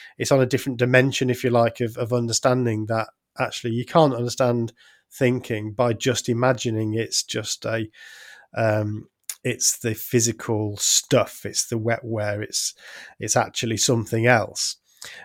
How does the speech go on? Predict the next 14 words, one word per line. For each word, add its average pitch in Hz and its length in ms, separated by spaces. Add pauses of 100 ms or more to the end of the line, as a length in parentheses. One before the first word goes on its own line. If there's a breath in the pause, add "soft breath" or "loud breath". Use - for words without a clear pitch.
Um, 135 280
so 143 260
this, 160 340
I 147 120
think 156 240
this 143 160
is 131 120
partly 143 460
why 131 280
I'm 123 120
fascinated 117 520
by 113 160
this 110 140
question. 98 640